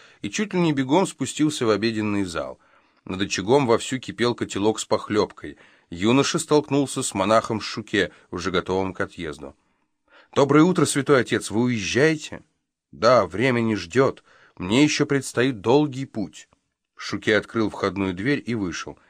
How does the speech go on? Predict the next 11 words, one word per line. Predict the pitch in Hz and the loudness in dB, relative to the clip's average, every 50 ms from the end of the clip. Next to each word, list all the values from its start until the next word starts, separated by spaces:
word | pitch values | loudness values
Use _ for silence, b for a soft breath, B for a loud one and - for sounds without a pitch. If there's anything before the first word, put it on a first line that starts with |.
| b b b b b - | b b b b b -4
Юноша | 92 127 185 214 208 - 202 | 0 2 2 2 2 0 0
последовал | - 165 - - 170 175 170 165 175 175 160 | -2 -2 -2 0 0 0 2 4 2 2 4
за | 156 185 185 | 2 2 2
ним, | 185 185 160 113 95 92 | 2 2 0 0 0 -2
ему | 90 87 87 | -2 -4 -4
хотелось | - 101 - - 123 127 127 117 - - | -6 -8 -4 -2 0 0 0 0 -2 -4
ещё | 117 117 117 - - - 151 160 | -6 -6 -4 -6 -2 0 2 2
раз | 156 147 131 | 2 2 2
зайти | 123 135 139 131 - - 147 | 2 0 0 0 -2 -6 -8
к | 151 - | -8 -6
комедиантам. | - 139 139 143 135 135 143 131 101 85 78 - 73 60 | -4 -4 -2 -2 -2 0 2 2 2 0 -4 -10 -14 -16